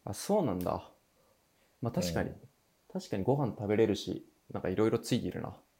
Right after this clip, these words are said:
Speaker 2: うん。まあ、そもそも近所にスーパー銭湯ってなくて、
Speaker 1: うんうん。
Speaker 2: だからそういうところに行くってなると、一番近いところでも、電車に乗っ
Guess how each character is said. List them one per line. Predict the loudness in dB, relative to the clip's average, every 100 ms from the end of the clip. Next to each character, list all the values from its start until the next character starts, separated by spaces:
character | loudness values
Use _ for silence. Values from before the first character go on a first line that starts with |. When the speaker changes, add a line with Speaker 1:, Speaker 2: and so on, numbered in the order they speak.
| -4
Speaker 2:
う | -2
ん。 | 0 0 -2 -6 -8 -12 -16 -18 -18 -18 -18 _ _
ま | 8
あ、 | 10 10 6 2 -4
そ | 0 2
も | 4
そ | 4
も | 4 4 0 _
近 | -4 2 4
所 | 4
に | 4 2
ス | 2 2
ー | 4
パ | 6 6
ー |
銭 | 4 2 2
湯 | 2
っ |
て | 2
な | 2 0
く | 2
て、 | 4 4 4 -2 -6 _ _ _ _ _ _ 2
Speaker 1:
う |
ん | 4
う |
ん。 | 4 2 0 -4 -6
Speaker 2:
だ | 0
か | 4
ら | 6
そ | 8 6
う | 6
い |
う |
と | 4
こ | 6 6
ろ |
に | 6
行 | 2
く | -2
っ |
て | 2 4
な | 4
る | 4
と、 | 2 2 4 2 -2 -8 -4
一 | 0 2
番 | 4 2
近 | 0 4 6
い | 6
と | 4
こ | 2
ろ | 2
で | 4 4
も、 | 2 0 0 0
電 | 2 4
車 | 6 8
に | 6
乗 |
っ | 0